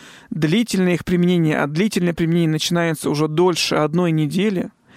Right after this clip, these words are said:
приводит к серьезным, иногда даже к необратимым последствиям.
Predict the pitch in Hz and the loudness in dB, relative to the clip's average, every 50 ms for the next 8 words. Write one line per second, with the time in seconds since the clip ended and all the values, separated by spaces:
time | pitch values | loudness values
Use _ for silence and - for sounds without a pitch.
0 | - - - - - - - _ - 175 170 165 156 165 196 226 226 202 185 - | -20 -20 -20 -20 -20 -20 -14 _ -2 0 2 2 2 4 2 2 2 2 -2 -4
1 | - _ - - 185 180 175 - - 185 170 175 190 208 202 175 - 160 160 165 | -6 _ -2 0 2 2 2 0 0 0 2 2 2 2 2 0 0 -2 -4 -4
2 | - _ _ _ _ _ _ _ - 165 160 160 160 151 151 156 196 214 208 170 | -6 _ _ _ _ _ _ _ -2 0 0 2 0 0 0 0 2 0 2 0
3 | 202 202 175 170 160 - 185 170 170 165 147 151 147 143 - - 180 180 180 180 | 0 0 0 0 -2 0 0 0 2 2 2 0 0 -2 -2 -2 -2 -2 0 0
4 | 170 160 - - - - 165 - - - - - - - - - - - - | -2 -4 -6 -8 -6 -6 -6 -4 -4 -4 -4 -4 -4 -8 -12 -12 -12 -12 -12